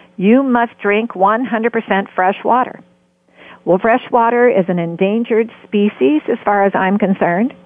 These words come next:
There are water wars that are gonna be an international conflict. There's going to be, uh, they, ex-, and some of the headlines, and you can go on and,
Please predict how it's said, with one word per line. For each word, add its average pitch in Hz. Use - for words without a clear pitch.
There 190
are 180
water 190
wars 202
that 175
are 170
gonna 180
be 170
an 160
international 202
conflict. 220
There's 185
going 208
to 208
be, 190
uh, 190
they, 196
ex-, 180
and 185
some 208
of 214
the 214
headlines, 220
and 185
you 175
can 175
go 202
on 196
and, -